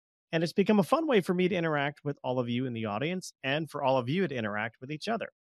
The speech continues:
So I encourage you to please subscribe to Uncorking a Story on YouTube by going to YouTube and searching for Uncorking a Story and hitting subscribe. For you audio listeners out there, please subscribe, rate, and review Uncorking a Story wherever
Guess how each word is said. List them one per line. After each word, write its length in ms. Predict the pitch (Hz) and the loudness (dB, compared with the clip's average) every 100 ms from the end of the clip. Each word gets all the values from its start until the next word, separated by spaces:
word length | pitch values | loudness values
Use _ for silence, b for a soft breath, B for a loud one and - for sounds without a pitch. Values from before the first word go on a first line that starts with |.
| _ _ _ _ | _ _ _ _
So 240 | - 151 147 | 0 2 4
I 140 | 139 | 4
encourage 520 | 131 127 - 226 147 | 4 0 -4 -2 0
you 120 | 123 | 0
to 80 | 131 | -2
please 640 | 117 - 214 131 127 147 - | -4 0 4 6 6 4 -4
subscribe 500 | - 139 - 233 196 | -8 -6 -2 0 2
to 100 | 190 | 2
Uncorking 460 | 165 - 190 185 | 2 -4 -6 -4
a 40 | 165 | -4
Story 400 | - 196 208 180 | -2 0 0 2
on 180 | 143 135 | 0 2
YouTube 460 | 214 - 220 190 - | 0 2 2 2 4
by 160 | 143 139 | 6 8
going 420 | 185 214 180 160 | 6 6 6 2
to 160 | 135 | 0
YouTube 540 | 117 202 - 147 180 196 | 4 4 6 4 4 2
and 140 | 139 117 | -2 2
searching 460 | 254 233 143 151 - | 2 2 -2 -6 -6
for 180 | 135 127 | -6 -6
Uncorking 420 | 117 123 120 127 | -8 -10 -10 -8
a 40 | |
Story 380 | 117 - 117 131 | -8 -4 -2 0
and 60 | 113 | -2
hitting 220 | 110 117 | -4 -6
subscribe. 560 | 113 117 - 135 104 - _ _ _ _ _ - | -8 -10 2 4 4 2 _ _ _ _ _ 2
For 80 | 135 | 4
you 160 | 123 | 6
audio 300 | 151 180 170 | 6 6 8
listeners 400 | 131 123 123 110 | 6 4 0 0
out 160 | 113 110 | 0 0
there, 160 | 110 107 | -2 -2
please 260 | 143 139 | -2 -2
subscribe, 540 | 131 - - 156 143 131 | -4 -10 -4 -2 -2 0
rate, 240 | 147 160 | 0 0
and 180 | 151 127 | -4 -2
review 440 | 123 117 214 208 | -2 4 6 6
Uncorking 480 | 147 123 160 151 143 | 4 0 0 0 2
a 60 | 127 | 0
Story 360 | - 190 156 | 2 6 6
wherever 640 | 135 127 - 240 170 120 | 6 2 0 4 6 6